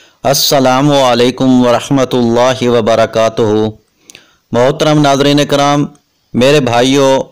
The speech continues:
और मेरी बहनों, आज जुम्मे वाले दिन मेरी बहनें और मेरे भाई अगर चाहते हैं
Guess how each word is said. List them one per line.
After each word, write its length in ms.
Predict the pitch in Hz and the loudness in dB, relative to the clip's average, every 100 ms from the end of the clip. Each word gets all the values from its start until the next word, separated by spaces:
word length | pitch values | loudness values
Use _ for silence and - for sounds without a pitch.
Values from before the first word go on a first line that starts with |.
| _ | _
और 180 | 139 139 | -2 2
मेरी 280 | 135 127 131 | 2 2 0
बहनों, 440 | 117 110 113 85 80 _ _ _ _ _ _ _ _ _ _ | -2 -2 0 -2 -6 _ _ _ _ _ _ _ _ _ _
आज 420 | 120 139 156 135 | 0 2 0 -2
जुम्मे 340 | 120 143 165 156 | -2 0 2 2
वाले 280 | 147 139 | 2 0
दिन 360 | 123 135 143 139 - | 0 0 0 -2 -4
मेरी 280 | 123 139 151 | -2 0 0
बहनें 540 | 127 123 135 131 131 - _ | 0 0 0 -2 -4 -8 _
और 160 | 131 135 | -2 0
मेरे 260 | 131 131 135 | 2 2 0
भाई 420 | 110 113 117 110 - _ _ _ _ _ - _ | 0 0 0 -2 -8 _ _ _ _ _ -20 _
अगर 320 | 135 156 165 156 | -2 0 0 -2
चाहते 420 | 147 135 135 175 | 0 0 0 0
हैं 360 | 147 95 82 | 0 -2 -8